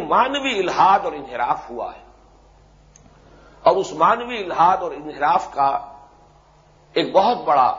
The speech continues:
مظہر جو ہے، اس آیت کریمہ پر جو مشق ستم ہوئی ہے وہ ہے۔ اور اس کا اصل سبب کیا ہے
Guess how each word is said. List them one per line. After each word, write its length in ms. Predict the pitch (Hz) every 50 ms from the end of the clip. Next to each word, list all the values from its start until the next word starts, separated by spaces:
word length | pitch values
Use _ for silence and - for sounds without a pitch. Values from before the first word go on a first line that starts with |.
| - - - - - - -
مظہر 340 | - 160 165 - 185 185 151
جو 200 | 113 120 127 110
ہے، 200 | 120 127 127 - - - - - - - - _ _ - - _ _ _ _
اس 240 | 254 262 240 - - -
آیت 400 | 139 151 170 185 190 175 - 170 165 156 -
کریمہ 300 | 135 147 156 151 151 139
پر 280 | 127 - - 131 127
جو 220 | 123 110 98 123 123 123 123 - - - - - - 123
مشق 260 | 151 147 - - 151
ستم 420 | 135 - 151 139 - 190 180 135
ہوئی 280 | 113 123 127 120 110 110
ہے 220 | 117 117 - - - - - - - - - - 160
وہ 220 | 160 139 - -
ہے۔ 80 | - - - - - - - - - - - - - - - - - - - - - - - - - - - - - - - - - - - -
اور 140 | - 156 185
اس 120 | 208 - -
کا 100 | - -
اصل 260 | - - - - 494
سبب 340 | - 262 - 196 - - -
کیا 140 | - 104 98
ہے 160 | - -